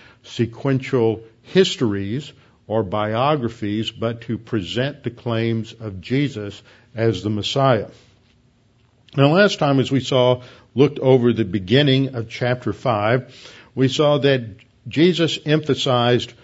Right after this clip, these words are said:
four, uh, or three character qualities. The first three we looked at last time, and all three of these seem to emphasize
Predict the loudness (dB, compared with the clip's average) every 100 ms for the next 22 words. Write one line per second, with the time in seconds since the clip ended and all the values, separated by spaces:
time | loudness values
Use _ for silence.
0 | _ _ -6 2 4 6 6 2 -4 -20
1 | _ _ -2 2 0 0 -4 -4 0 4
2 | 4 2 4 4 4 -2 -6 -4 -2 -4
3 | -6 -6 -8 -2 -2 -2 2 4 4 4
4 | 2 0 0 -2 0 2 2 0 -4 0
5 | 0 0 -4 -14 -20 -20 -16 0 2 2
6 | 2 2 2 0 0 4 4 2 2 2
7 | 2 0 -2 -2 0 0 -2 -2 -2 0
8 | -2 -2 -4 -6 -4 -2 0 0 0